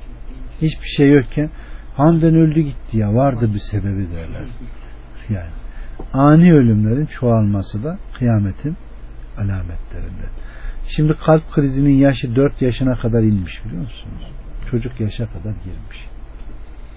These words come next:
Yani ani ölüm diyor, kriz, kalp krizi diyor. Hani herifin kalbi durmuş yani. Yine hadis-i şeriflerde insanların sadece kendi nefislerini düşünmeleri olmadıkça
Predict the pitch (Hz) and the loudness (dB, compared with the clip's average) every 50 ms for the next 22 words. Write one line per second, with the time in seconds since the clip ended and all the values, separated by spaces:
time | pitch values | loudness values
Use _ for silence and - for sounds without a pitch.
0 | - - - - - - - - - - - - - - - - - - 98 95 | -14 -14 -14 -14 -14 -14 -14 -16 -14 -14 -14 -14 -14 -16 -16 -14 -12 -10 -10 -10
1 | - - 151 139 120 113 120 143 147 131 127 123 117 110 101 101 101 - - - | -6 -2 0 2 4 4 4 4 6 6 6 6 4 4 2 0 -4 -6 -4 0
2 | 127 117 101 - - - - - 123 110 107 - - 110 98 90 90 92 85 87 | 2 2 2 0 -4 -10 -6 -2 -2 -2 -2 -4 -6 -6 -4 -4 -6 -8 -8 -6
3 | 95 107 123 117 117 120 131 160 160 143 135 139 147 139 - 147 147 143 143 123 | -8 -6 -6 -6 -6 -6 -4 -4 -4 -2 -2 -4 -4 -2 -2 -2 -2 -2 -4 -8
4 | 110 104 92 82 80 78 - - - - - - - - - - - - - - | -8 -8 -8 -8 -8 -10 -10 -12 -14 -14 -12 -12 -14 -14 -14 -16 -16 -16 -16 -16
5 | - - - - - - - - - - - - - - - - - - - - | -16 -16 -16 -16 -16 -16 -16 -16 -16 -16 -14 -14 -14 -14 -14 -16 -16 -16 -16 -16
6 | - - - - - 202 233 214 196 196 233 277 - - - 165 160 160 - - | -16 -16 -16 2 10 12 12 12 12 12 8 4 -4 6 8 8 10 10 8 6
7 | - - 165 139 139 120 107 - 120 117 117 113 113 147 175 - - - - - | 8 8 8 8 8 8 6 6 6 6 6 6 4 2 2 2 -2 -10 -18 -18
8 | - - - - - - - - - 160 185 196 175 - - 208 208 208 202 196 | -18 -18 -16 -16 -16 -16 -16 2 6 10 10 10 10 10 10 10 12 12 12 12
9 | 175 156 143 135 123 - - - 208 262 254 240 202 165 147 131 117 123 151 208 | 12 10 10 8 6 0 2 4 6 8 8 10 10 10 8 8 8 6 6 4
10 | 262 - - - - - - - - - - - 165 165 175 185 190 196 269 247 | 4 -2 -10 -14 -14 -14 -14 -14 -14 -14 2 6 8 10 10 10 10 10 10 10
11 | 240 220 190 - 175 160 - - - 151 139 131 131 123 117 117 127 156 - - | 10 10 10 8 4 0 0 4 6 6 6 6 6 4 2 4 2 0 0 2
12 | - 175 160 151 143 135 135 127 127 147 165 165 151 139 127 117 117 - - - | 4 6 6 8 8 8 8 6 6 6 6 6 6 6 4 4 2 -2 -4 -12
13 | - | -12